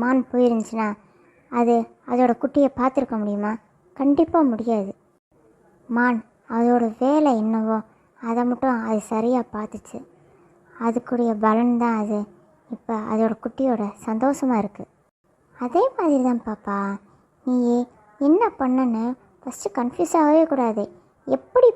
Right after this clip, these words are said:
பண்ணலாம் அப்படின்னு ஃபஸ்ட்டு யோசிக்கணும். எதை ஃபஸ்ட்டு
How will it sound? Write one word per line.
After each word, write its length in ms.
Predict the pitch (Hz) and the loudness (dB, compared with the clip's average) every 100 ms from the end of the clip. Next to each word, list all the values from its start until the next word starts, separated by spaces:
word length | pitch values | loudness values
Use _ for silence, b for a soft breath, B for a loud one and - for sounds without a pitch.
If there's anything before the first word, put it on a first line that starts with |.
| - | 2
பண்ணலாம் 580 | 233 240 285 269 247 214 b b _ 233 | -4 0 2 2 0 -2 b b _ -4
அப்படின்னு 380 | 226 240 226 262 277 | 0 0 0 -2 -4
ஃபஸ்ட்டு 360 | 226 - 320 254 | -8 -2 -2 2
யோசிக்கணும். 640 | 277 381 - 285 214 180 - _ _ _ _ - 262 | 2 2 0 -2 -2 -6 -10 _ _ _ _ -4 -2
எதை 160 | 285 370 | 0 0
ஃபஸ்ட்டு 300 | 277 240 - | -2 -6 -6